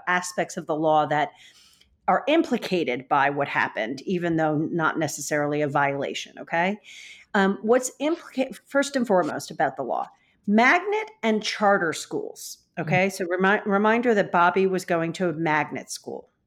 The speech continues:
Speaker 2: Mm-hmm.
Speaker 1: Magnet and charter schools, while many of them don't think of themselves this way, are, in fact, public schools. <laughs>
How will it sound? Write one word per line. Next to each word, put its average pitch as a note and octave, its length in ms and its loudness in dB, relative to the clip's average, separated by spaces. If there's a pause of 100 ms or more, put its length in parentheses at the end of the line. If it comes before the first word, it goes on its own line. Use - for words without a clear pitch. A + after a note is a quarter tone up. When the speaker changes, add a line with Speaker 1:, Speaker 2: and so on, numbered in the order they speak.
(140)
Speaker 2:
Mm-hmm. C3+ 440 -14
Speaker 1:
Magnet D4 480 2
and B3+ 160 0
charter G#3+ 400 2
schools, D#3 600 -2 (100)
while F#3+ 280 4
many C4 340 0
of D4+ 100 -2
them C4+ 200 4
don't A#3+ 260 2
think B3 180 -2
of G3+ 140 0
themselves E3 640 0
this D#3+ 260 -8
way, D#3 440 0
are, A#3 560 4 (200)
in C4+ 240 0
fact, - 640 -2 (460)
public G3+ 640 0 (460)
schools. - 920 2
<laughs> - 40 -20